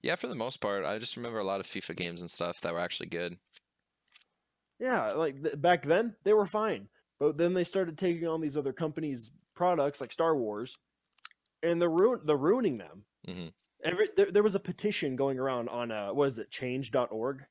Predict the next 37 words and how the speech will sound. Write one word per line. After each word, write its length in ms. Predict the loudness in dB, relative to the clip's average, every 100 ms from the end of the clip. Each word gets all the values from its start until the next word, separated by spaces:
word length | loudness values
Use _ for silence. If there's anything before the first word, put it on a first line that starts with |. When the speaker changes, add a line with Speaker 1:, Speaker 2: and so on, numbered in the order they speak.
| -12
Speaker 2:
y-, 140 | -10 -4
that 200 | -6 -4
site? 300 | -2 -2 -4 _ -14
Speaker 1:
Mm-hmm. 220 | -10 -8 -10 _ _ _ _ _ -4 0
Speaker 2:
Um, 280 | 2 0 -4 -2
that 140 | 0
they 120 | 4 4
wanted 340 | 4 4 2
to, 160 | 2 2
that 180 | 0 -2
they 80 | -2
wanted 420 | 0 2 0 0
Disney 300 | -2 -2 -2
to 100 | -4
strip 360 | -6 -4 0 0 -2
the 120 | -6
pro-, 280 | -2 0 0 -4
the, 280 | -2 -2 -2 -6
they 80 | -6
wanted 200 | -4 -4
to 80 | -6
strip 340 | -8 -4 -4 -6 _ _ _ _
Star 280 | -8 0 2
Wars, 320 | 2 0 -4
uh, 320 | -6 -4 -4 -8 _ _
franchise 480 | -6 -6 -6 -8 -8
from 220 | -12 -14
them. 200 | -20 -20 _ -4
Speaker 1:
Eh, 240 | 0 2 0
eh, 40 |
that 180 | 0 0
would 140 | 0
honestly 380 | -2 -2 -2 -4
be 100 | -2
a 60 | -2
smart 380 | -2 -4 -4 -4
move. 380 | -6 -6 -8